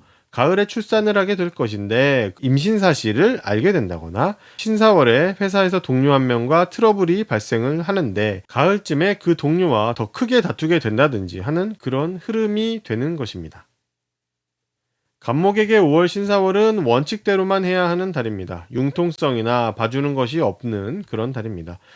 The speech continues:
그래서 이번 오월 신사월은 꼼수나 불법적인 일은 생각도 하지 말고 인연을 맺지 않는 것이 좋습니다. 이렇게 말하지 않아도 스스로 원칙대로 법대로 할 것이긴 하지만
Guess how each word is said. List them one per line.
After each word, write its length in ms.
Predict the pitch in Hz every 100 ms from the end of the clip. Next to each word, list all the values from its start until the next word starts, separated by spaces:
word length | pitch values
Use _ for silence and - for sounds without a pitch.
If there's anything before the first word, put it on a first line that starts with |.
| - _
그래서 280 | 170 196
이번 280 | 175 156 190
오월 320 | 135 139 175
신사월은 840 | 175 208 208 208 175 147 185 185 185
꼼수나 760 | 220 233 233 196 123 98 147
불법적인 600 | - 123 143 135 147 151
일은 300 | 107 110 147
생각도 420 | 160 180 175 185
하지 180 | 185 190
말고 400 | 147 87 95 104 _ _ -
인연을 400 | 120 123 143 147
맺지 260 | 107 -
않는 320 | 120 101 110 101
것이 240 | 95 151
좋습니다. 560 | 135 - 147 92 82 - _ _ _
이렇게 240 | 165 208 202
말하지 420 | 139 151 180 175
않아도 580 | 127 156 165 139 131 151
스스로 520 | 175 170 175 165 147
원칙대로 640 | 104 123 - - 151 151
법대로 420 | 107 - 127 123
할 100 | 139
것이긴 480 | 160 165 135 120 123
하지만 540 | 151 175 123 95 185